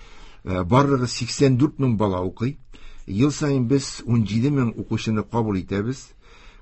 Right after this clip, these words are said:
Конкурс бик зур. Тугызынчы сыйныфтан соң безнең алтмыш процент бала унынчы класска килми бара менә шушы урта һөнәри белем уку йортларына. Безнең анда унсигез кластер оештырылды. Химия буенча да,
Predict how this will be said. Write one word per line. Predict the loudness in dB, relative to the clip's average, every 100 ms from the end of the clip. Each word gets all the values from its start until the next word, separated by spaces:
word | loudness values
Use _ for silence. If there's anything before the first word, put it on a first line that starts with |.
| 0
Конкурс | 4 4 2 -4
бик | 2 2 2
зур. | 0 0 -2 -2
Тугызынчы | 0 2 0 -2
сыйныфтан | -2 -2 -2 -2 -2
соң | 0 0 0 -4 -16 -8
безнең | -4 0 2 2 0 -6 -20 -20 -6 0
алтмыш | 2 2 -2 -2 -2
процент | -2 -2 -2 -4 0
бала | 2 2 2
унынчы | 2 2 2 0 -2
класска | -2 -2 -4 -6
килми | -2 0 2 2
бара | 2 2 0 -2 -14 -4
менә | -2
шушы | 0 -2 -4
урта | -6 -4 -4 -4
һөнәри | -2 -2 -2
белем | -2 -4 -4 -8
уку | -8 0
йортларына. | 2 2 -2 -2 -4 -6 -10 -20 -20 -20 -18
Безнең | -6 -4 -2 -2 0
анда | 0 2 0
унсигез | 2 0 2 0 0
кластер | -2 2 2 2 -2 -4 -2
оештырылды. | -2 -2 -2 -2 -2 -2 -6 -10 -20 -20 -20 -20 -6
Химия | 2 4 4 4
буенча | 4 2 2 -2
да, | 0 -2